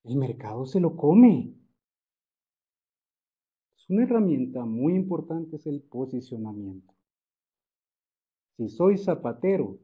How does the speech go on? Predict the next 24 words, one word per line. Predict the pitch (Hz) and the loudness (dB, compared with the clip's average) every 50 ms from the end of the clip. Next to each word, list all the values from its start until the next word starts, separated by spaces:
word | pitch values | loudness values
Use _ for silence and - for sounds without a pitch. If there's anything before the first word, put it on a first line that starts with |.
| _ _ | _ _
tengo | - 143 175 190 208 190 | -4 -2 -2 -2 -2 -2
que | - 170 156 | -2 -4 -4
ser | - - 190 190 | -2 0 0 0
el | 196 190 180 | 0 0 0
mejor | 165 156 143 - - - 185 202 220 233 220 | 0 -2 -2 -2 -2 0 2 2 2 2 0
zapatero, | - - - - 190 180 185 - 139 131 - 208 233 247 226 156 107 95 - - _ _ _ _ _ _ _ _ _ _ _ _ _ _ _ _ _ | -4 -8 -8 -6 -4 -4 -4 -4 -6 -2 0 2 4 4 4 2 -2 -4 -8 -14 _ _ _ _ _ _ _ _ _ _ _ _ _ _ _ _ _
pero | 156 151 143 139 139 | 0 2 2 2 2
no | 135 151 175 208 240 240 - - | 2 2 4 2 2 2 -2 -4
competir | - - 220 208 190 - - 143 139 - 190 214 233 | -2 0 2 2 2 2 0 0 0 2 2 0 2
con | - - 233 | 4 4 2
el | 208 - | 2 2
zapatero | - 151 - - 143 - 208 240 | 0 -4 -4 -4 -2 0 2 4
de | 233 | 4
la | 185 143 - | 2 2 0
par, | 220 262 285 240 147 110 - - _ _ _ _ _ _ _ _ _ - | 0 0 0 0 -2 -4 -10 -16 _ _ _ _ _ _ _ _ _ -4
de | 156 156 | -2 -2
zapatos | - 147 - - 175 190 190 - 247 - - | -2 -2 -2 -2 -2 -2 0 0 -2 0 0
formales | 170 147 139 175 247 320 330 202 120 - - - - _ _ _ _ _ _ _ _ _ _ _ _ _ _ _ _ _ _ _ _ _ _ _ _ _ _ _ _ _ _ _ - | 0 2 4 4 4 4 4 2 2 0 -4 -12 -20 _ _ _ _ _ _ _ _ _ _ _ _ _ _ _ _ _ _ _ _ _ _ _ _ _ _ _ _ _ _ _ 4
y | 190 | 6
de | 196 185 190 | 8 8 8
zapatos | 185 156 - - 151 147 156 156 - 247 247 - | 6 2 2 4 4 4 4 4 4 2 4 6
formales | 254 226 180 147 139 160 190 208 220 185 | 6 6 6 6 4 4 4 4 6 6
de | 208 | 6
mujer. | 202 175 - - 190 262 302 247 - - - | 4 4 4 4 6 6 6 4 2 -4 -8